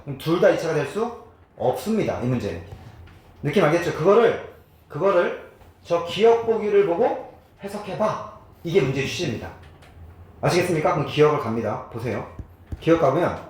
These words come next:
A가 얼마래요? 마이너스 일이래죠? A가 마이너스 일이면요. 마이너스 X제곱 플러스에 B 마이너스 일의 X 플러스 B가 영보다 작다. 이렇게 됩니다, 일단. 그래서 얘를 먼저 풀어보면요.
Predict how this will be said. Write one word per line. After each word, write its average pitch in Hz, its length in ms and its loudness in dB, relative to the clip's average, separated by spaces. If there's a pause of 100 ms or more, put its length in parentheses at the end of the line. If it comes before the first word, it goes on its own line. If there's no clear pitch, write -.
(220)
A가 180 240 4
얼마래요? 143 480 0 (600)
마이너스 151 400 0
일이래죠? 185 380 2 (500)
A가 185 220 4
마이너스 165 440 0
일이면요. 143 480 -4 (340)
마이너스 165 500 2
X제곱 143 640 -2 (240)
플러스에 190 680 0 (320)
B 165 260 -2
마이너스 151 520 2
일의 143 180 2
X - 380 -2 (800)
플러스 - 340 0
B가 135 380 2
영보다 127 260 -4
작다. - 360 -4 (120)
이렇게 147 160 -6
됩니다, 98 300 -8
일단. 120 300 -10 (920)
그래서 135 220 2
얘를 156 160 4
먼저 135 220 0
풀어보면요. 151 540 -2